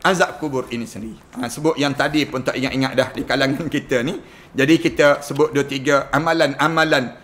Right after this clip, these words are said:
yang boleh menyelamatkan kita di dalam kubur dan menjadikan kita selamat waktu mana kita di padang mahsyar Allah Subhanahu Wa Taala nanti, sehingga semua di kalangan kita ni bila meninggal dunia semua terselamat daripada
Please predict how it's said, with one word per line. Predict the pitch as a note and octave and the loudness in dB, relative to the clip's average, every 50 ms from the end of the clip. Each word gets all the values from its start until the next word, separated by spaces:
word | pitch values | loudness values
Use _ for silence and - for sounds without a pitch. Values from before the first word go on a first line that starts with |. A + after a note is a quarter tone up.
| - - - - | -20 -20 -8 0
yang | A#2+ D3+ E3 D#3+ | 2 4 4 4
boleh | D#3 E3 D#3 C#3 | 4 2 2 2
menyelamatkan | C3+ C#3+ D#3 D#3 D3+ D3+ D3 - - - C#3+ C#3+ C3 | 0 0 0 0 2 2 0 -2 0 -2 0 0 -2
kita | - C#3+ C3+ - D#3 C#3+ | -4 -6 -6 -4 -2 -2
di | C3 C#3 C3+ | -2 -2 -2
dalam | C#3 C#3 C#3+ C3+ B2+ B2 | 0 0 0 -2 -4 -4
kubur | - - B2+ A#2 C3 F3+ B3 - - - - - - - - | -6 -6 -4 0 4 4 4 4 2 -2 -10 -20 -20 -10 -2
dan | A#2 D#3 D#3+ D#3+ D3+ | 2 2 2 2 0
menjadikan | D#3 D#3 D3+ D#3 D#3+ E3+ E3+ D#3 - - C#3+ D3 C#3+ - | -2 -2 0 0 0 2 0 -2 0 -2 -4 -4 -4 -6
kita | D#3 D3 - - - | -8 -8 -6 -6 -6
selamat | - - D3+ D#3 D#3 D#3 D3 C#3+ - - - - - | -4 0 0 2 2 2 0 -2 -2 -6 -12 -6 -4
waktu | C3+ C#3 - - C#3 | -4 -4 -4 -4 -2
mana | C3+ C#3+ D3+ C#3+ B2+ | -2 0 0 -2 -4
kita | - D3 C3 - C#3+ B2+ | -6 -6 -6 -4 -4 -4
di | C3 C3 | -2 -2
padang | - C#3 - C#3+ C3 B2+ | 0 0 0 0 0 -2
mahsyar | C3 C#3 - - - A2+ B2+ - | -2 -6 -8 -8 -6 -6 -6 -4
Allah | - C3+ C3 B2+ A2+ - - - - - - | -4 -2 -2 -2 -2 -2 -6 -20 -20 -18 -12
Subhanahu | - D3+ D3+ - - D3+ C#3+ B2+ A#2+ C3+ | -6 -4 -4 -2 0 0 -2 -2 -2 -2
Wa | C#3 C3 - | -2 -2 -2
Taala | C#3+ C3 C3+ C#3 C3 | -2 -2 0 0 0
nanti, | B2+ B2+ B2 - - A#3+ D4 A#4+ - - - - - - | 0 -2 -4 -4 -4 -4 -4 -4 -6 -10 -20 -20 -18 -10
sehingga | - - D3+ E3 G3 G3+ F#3+ E3 | -4 0 2 2 4 4 4 2
semua | - - F3 F3+ F3+ D#3+ D#3 | 2 0 -4 -2 -2 0 0
di | D3 | -2
kalangan | - - D#3 D#3+ D#3+ D#3 D#3 D#3+ D#3 C#3+ C3+ | 0 0 2 2 2 2 2 0 -2 -4 -4
kita | - D3 - - E3 D3 C3+ | -6 -8 -4 0 2 2 2
ni | D3+ G#3 - - - - - - - | 2 -2 -6 -8 -12 -20 -20 -20 -16
bila | - A2 C3+ E3+ G#3 A3+ A#3 A#3 G#3+ F#3+ | -4 2 4 4 4 6 4 4 4 2
meninggal | F3+ G3 G#3+ G#3+ G#3+ G3+ | 0 -2 0 0 0 0
dunia | F3+ G3 G#3+ A3 B3 C#4+ D#4+ C#4+ - - | 0 0 -4 -2 0 0 0 0 -2 -4
semua | - F#3+ F#3 F3+ D3+ | -8 -6 -4 -4 -4
terselamat | C3+ - C#3 - D3 C#3+ C#3+ C3+ - | -4 -4 -4 -4 -4 -2 -2 -4 -4
daripada | - C3 C#3+ C3+ C#3 C3+ C3+ C3 | -4 -2 -2 -2 -2 -2 -4 -2